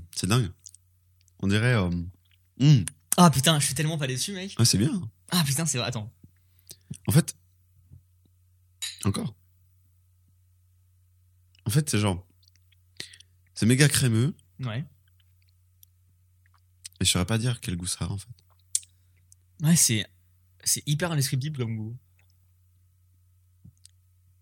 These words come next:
Speaker 2: C'est, on pourrait pas rapprocher ça du lait.
Speaker 1: Non. C'est un tout petit peu piquant.
Speaker 2: Même le
Speaker 1: C'est le,
Speaker 2: caramel,
Speaker 1: le
Speaker 2: je sens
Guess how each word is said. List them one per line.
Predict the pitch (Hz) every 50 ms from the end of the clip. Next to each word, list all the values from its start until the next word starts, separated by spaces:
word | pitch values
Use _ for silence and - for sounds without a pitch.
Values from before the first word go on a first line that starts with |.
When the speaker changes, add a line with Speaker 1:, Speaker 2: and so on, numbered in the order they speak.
| _ _ - _ _ _ _ _ _ _ _ _ _ _ _ _ _ _ _ _ _ _ - - - _ _ _ _ _ _ _ _ _ _ _ -
Speaker 2:
C'est, | 120 - - - 131 123 127 127 127 123 120 117 - - - - 123
on | 139
pourrait | 131 151 151
pas | 147 214 214 180
rapprocher | 151 139 135 - 135 131 - 117
ça | - 131
du | 120 113 113
lait. | 113 131 180 226 - _ _ - - _ _ _ _ _ _ _ _ _ -
Speaker 1:
Non. | 98 92 80 73 - _ _ _ _ _ _ _ _ _ _ _ _ _ _ _ _ _ _ _ _ _ _ -
C'est | - - -
un | 165
tout | - 165
petit | - - -
peu | - 143
piquant. | - - 139 - - 135 - - _ _ _ _ _ _ _ _ _ _ _ _ _ _ _ _ _ _ _ _ _ _ _ _ _ - _ _ _ _ _ _ _ _ _ _ _ _ _ _ _ _ _ _ _ _ - - - - _ _ _ _ _ _ _ _ _ _ _
Speaker 2:
Même | 143 160 202 214
le |
Speaker 1:
C'est | 190 143
le, |
Speaker 2:
caramel, | 113 156 147 156 180 233 240
Speaker 1:
le | 202
Speaker 2:
je | 165 147
sens | 135